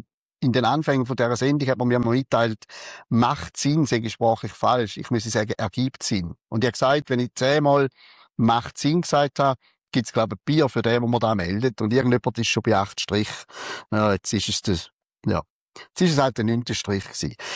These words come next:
Jedenfalls, lasst doch da weiter mit den Strassenumfragen nach so Ereignis. Null Informationsgehalt, null Relevanz, bringt die Welt keinen Millimeter weiter, ist höchstens peinlich für die Leute,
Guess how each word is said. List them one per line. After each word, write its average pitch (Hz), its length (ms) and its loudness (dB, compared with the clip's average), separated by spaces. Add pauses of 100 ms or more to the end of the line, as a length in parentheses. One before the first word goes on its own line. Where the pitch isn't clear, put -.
(100)
Jedenfalls, 160 460 2
lasst 151 300 2
doch 135 100 -2
da 139 160 0
weiter 135 240 -4
mit 123 140 -2
den 123 60 0
Strassenumfragen 117 920 0
nach 104 140 -4
so 104 300 -2 (500)
Ereignis. 104 720 0 (340)
Null 247 380 4
Informationsgehalt, 127 1080 0
null 208 280 4
Relevanz, 135 800 0 (400)
bringt 131 240 0
die 131 60 2
Welt 127 260 0
keinen 165 240 0
Millimeter 143 480 0
weiter, 127 420 0 (720)
ist 120 160 -2
höchstens 135 380 -2
peinlich 110 420 -2
für 107 240 -4
die 104 140 -6
Leute, 95 180 -4